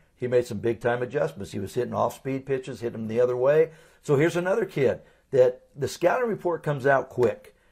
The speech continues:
and if they find a weakness, they're gonna, they're gonna go after that weakness. But I think this kid is smart enough, and he's got enough ability to say, "Okay,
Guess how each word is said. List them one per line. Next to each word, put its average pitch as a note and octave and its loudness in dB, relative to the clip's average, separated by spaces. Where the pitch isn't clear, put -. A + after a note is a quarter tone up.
and B2+ 0
if A#2+ -2
they E3+ 4
find F#3+ 2
a F#3 6
weakness, D#3+ -4
they're C3+ 0
gonna, D#3+ -2
they're C#3 4
gonna F3 0
go D#3 6
after E3 6
that D3+ 6
weakness. F3+ -2
But B2 0
I D3 2
think F#3+ -10
this D#3 -6
kid F3+ 0
is C#3 -2
smart D#3+ 2
enough, F#3 -4
and B2+ -6
he's A#2 -10
got B2+ 4
enough B2+ -4
ability B2 -2
to A2 -4
say, A2+ 0
"Okay, A2+ -2